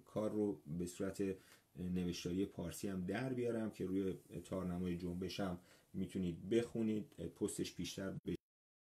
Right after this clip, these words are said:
شده، می‌تونید این سند رو بری به صورت نوشتاری بخونید. عزیزان اینستاگرام هم یا باید به تارنمای جنبش مراجعه بکنید، در اون قسمت بالا، اه، می‌تونید روی تارنما کلیک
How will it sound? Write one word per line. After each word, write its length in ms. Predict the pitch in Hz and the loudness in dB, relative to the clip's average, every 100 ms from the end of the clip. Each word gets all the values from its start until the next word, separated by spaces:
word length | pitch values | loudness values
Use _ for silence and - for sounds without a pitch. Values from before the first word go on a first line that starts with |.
| _ _ | _ _
شده، 240 | - 107 107 | -2 0 2
می‌تونید 420 | 101 101 101 98 | 2 2 2 0
این 100 | 98 | -2
سند 320 | 92 87 90 | -2 0 2
رو 60 | 98 | 4
بری 160 | 98 98 | 4 2
به 100 | 87 | 0
صورت 260 | - 87 | -2 -2
نوشتاری 640 | 90 90 82 78 87 87 92 - 98 | 2 2 2 -2 -4 -2 -2 2 6
بخونید. 460 | 101 - 82 78 - - - - - | 6 4 -4 -6 -10 -20 -20 -20 -2
عزیزان 380 | 90 101 113 120 | 4 4 4 0
اینستاگرام 680 | 95 98 92 98 92 98 113 | 2 0 2 0 0 0 0
هم 160 | 113 | 0
یا 180 | 107 113 | 4 4
باید 200 | 104 95 | 4 2
به 120 | 92 87 | 2 0
تارنمای 640 | - 90 90 87 101 127 | 0 0 2 0 2 2
جنبش 400 | 120 117 110 110 | 0 0 -2 0
مراجعه 400 | 107 107 104 107 | 0 0 2 2
بکنید، 540 | 107 101 110 104 101 - - | 2 0 0 2 0 -4 -2
در 160 | 87 | 0
اون 100 | 95 101 | 0 -2
قسمت 360 | 87 - 92 92 | -4 -4 -4 -2
بالا، 500 | 92 90 87 95 101 - - - _ - | -2 0 0 0 -4 -10 -20 -20 _ 0
اه، 200 | 87 87 | 2 4
می‌تونید 420 | 95 87 98 92 | 2 0 -2 2
روی 120 | 92 | 0
تارنما 440 | 92 90 90 85 | 2 0 0 0
کلیک 360 | 92 - 92 110 | -2 -2 -2 -2